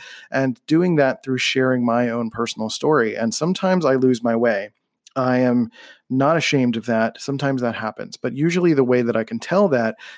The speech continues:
is, like, the internet starts to feel really gross to me. The way that I'm having the, the pressure that I'm feeling to create content, quote unquote, starts to mount. Like, I start to feel like I have to do something. I have to be something.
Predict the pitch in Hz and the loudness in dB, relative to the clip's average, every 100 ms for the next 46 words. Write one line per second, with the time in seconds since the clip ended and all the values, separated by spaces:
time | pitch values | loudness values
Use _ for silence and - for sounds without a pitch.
0 | _ 135 131 123 143 143 165 190 180 135 | _ -2 -2 -2 -4 -2 0 2 2 0
1 | - 143 131 135 117 123 120 151 151 - | 0 -2 -2 -6 -6 -4 -2 -2 -2 0
2 | 123 117 - 113 110 110 120 143 170 143 | -2 -2 -6 -8 -8 -8 -4 0 0 2
3 | 135 131 123 135 139 135 123 - 127 - | 2 0 0 -2 0 -2 -4 -6 -10 -10
4 | _ 143 - 170 - 151 127 120 113 - | _ -6 -2 -2 2 2 2 0 0 -2
5 | 120 110 113 110 - - - _ - 139 | -4 -2 -4 -4 -8 -20 -20 _ -4 -4
6 | 131 - 143 151 170 - - - 143 147 | -4 -4 -2 2 2 0 -10 -2 -2 0
7 | 123 101 98 - 117 107 110 - 120 113 | -4 -6 -8 -8 -6 -6 -8 -6 -8 -8
8 | - - _ - 156 147 - - 131 127 | -18 -20 _ -6 -2 -2 -2 -2 0 2
9 | 113 92 - 123 117 123 - 156 151 147 | 0 -2 -8 -6 -6 -6 -6 -6 -4 -6
10 | - 143 135 117 120 - 170 156 - 131 | -2 0 0 -2 -4 -2 -4 -4 -8 -12
11 | 117 135 - 110 - 101 104 110 135 151 | -4 -4 -4 -10 -10 -12 -12 -8 -4 -4
12 | - 143 117 135 123 123 107 - 82 | -2 -4 -2 -6 -4 -4 -6 -8 -14